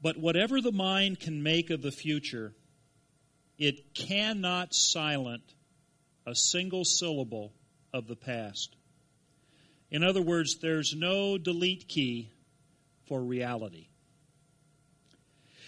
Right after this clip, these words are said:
It would give us a lot of comfort if only we could forget a past that we cannot change.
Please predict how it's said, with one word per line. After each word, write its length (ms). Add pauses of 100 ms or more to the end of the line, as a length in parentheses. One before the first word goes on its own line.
(260)
It 120
would 140
give 140
us 140
a 40
lot 240
of 140
comfort 400
if 180
only 360
we 200
could 200
forget 680 (140)
a 80
past 800 (360)
that 160
we 340
cannot 640
change. 640